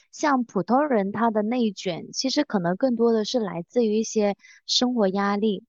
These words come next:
或者是家庭的压力，推使他，他走上这种内卷的路。那其实他本人的状态是非常的糟糕的，就是他没有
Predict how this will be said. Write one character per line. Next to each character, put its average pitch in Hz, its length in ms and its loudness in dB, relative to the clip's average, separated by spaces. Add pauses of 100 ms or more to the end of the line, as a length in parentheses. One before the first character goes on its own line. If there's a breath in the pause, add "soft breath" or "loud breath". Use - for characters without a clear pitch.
或 226 100 2
者 202 40 0
是 214 140 -4
家 202 300 -2
庭 196 180 -2
的 170 100 0
压 175 280 0
力， 180 200 0 (320)
推 240 260 6
使 - 320 -4
他， 196 240 -4 (180)
他 208 220 0
走 196 260 -2
上 214 240 0
这 220 140 -2
种 214 220 -6
内 226 180 2
卷 - 200 -8
的 160 100 -4
路。 208 280 0 (300 loud breath)
那 269 120 2
其 233 160 0
实 226 60 4
他 247 160 0
本 175 220 -2
人 165 120 -4
的 185 120 0
状 233 240 -2
态 208 180 -2
是 214 180 -2
非 226 200 0
常 175 240 -4
的 175 120 -2
糟 180 300 -2
糕 185 300 0
的， 175 160 -4
就 214 140 -8
是 220 140 0
他 214 200 -2
没 196 140 0
有 214 180 4